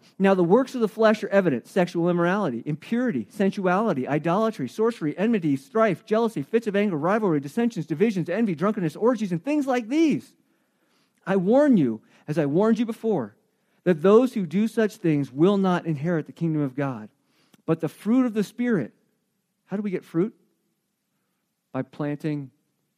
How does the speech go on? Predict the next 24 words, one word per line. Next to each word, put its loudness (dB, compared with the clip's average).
seeds. -10
We -10
plant -4
seeds, -4
grows -2
up -8
into -8
trees, -2
those -4
trees -6
grow -2
up, -6
and 0
we 2
get -2
fruit. -2
But -10
the -14
fruit -2
of -6
the -4
Spirit -2
is -10
love, -2